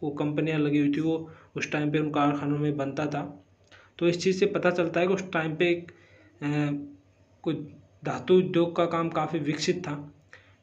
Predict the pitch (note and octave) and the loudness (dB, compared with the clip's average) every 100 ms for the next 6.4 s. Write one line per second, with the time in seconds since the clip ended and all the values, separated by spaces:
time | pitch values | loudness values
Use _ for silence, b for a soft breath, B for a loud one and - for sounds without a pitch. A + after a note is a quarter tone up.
0 | - E3+ E3+ F#3+ F#3+ F#3 E3+ E3+ F3+ F3+ | -2 -2 2 2 4 6 6 6 4 2
1 | - F3+ E3 E3 - D#3 D#3 E3+ F#3 - | 2 4 4 2 0 -2 0 -4 -8 -6
2 | - E3+ E3 - F3 F3 F#3 F#3 F3+ - | 0 2 2 0 0 2 4 4 0 -6
3 | D#3+ D#3 F3 E3 E3 E3 F3+ F#3+ F#3 E3 | -4 4 4 6 2 0 0 -2 0 2
4 | D3+ D3 C#3+ C#3 C#3+ D3+ D3 C3+ B2 D3+ | 2 0 -2 -6 -2 0 0 -2 -2 0
5 | D#3+ F3 E3 D3+ D#3 C#3+ D3 C#3+ D3 C#3+ | 4 4 2 0 -4 -2 -4 -4 -4 -4
6 | C#3+ F3 - D3 | -4 -4 -4 -4